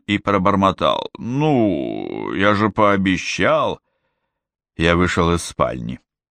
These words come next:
В гостиной никого, и кровать сына тоже пустая. Меня это не встревожило. Час поздний. Тео, конечно, умирал с голоду,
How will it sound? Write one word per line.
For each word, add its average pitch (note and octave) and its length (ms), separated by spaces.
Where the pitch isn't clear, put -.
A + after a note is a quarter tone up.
В F2 100
гостиной D3 720
никого, A2 720
и E2+ 120
кровать F#2+ 420
сына A2 400
тоже A2+ 340
пустая. - 680
Меня E3 420
это G#3 200
не F#3+ 120
встревожило. F3 800
Час D3 400
поздний. E3 640
Тео, A2+ 280
конечно, G#2 580
умирал G2 540
с E2+ 80
голоду, F2+ 580